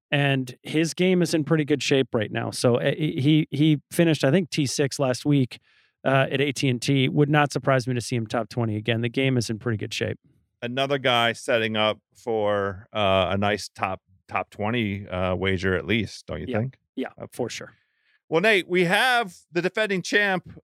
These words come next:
Speaker 2: uh, on the line, ready to chat with us. So let's, let's turn over to that, uh,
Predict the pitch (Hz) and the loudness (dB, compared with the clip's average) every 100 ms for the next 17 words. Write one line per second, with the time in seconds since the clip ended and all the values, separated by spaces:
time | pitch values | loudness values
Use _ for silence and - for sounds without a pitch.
0 | - 156 147 147 - 196 208 202 240 175 | -2 2 2 2 2 0 2 0 2 0
1 | 170 220 170 190 208 180 - 208 233 165 | -2 -6 0 2 4 2 2 0 2 -2
2 | 139 143 - 156 151 165 190 - - 165 | 0 0 2 2 4 2 0 -6 -6 -6
3 | - _ - 190 185 165 180 - 160 160 | -6 _ 0 2 4 4 2 0 2 2
4 | 165 - 156 151 147 143 | 2 -2 2 2 2 0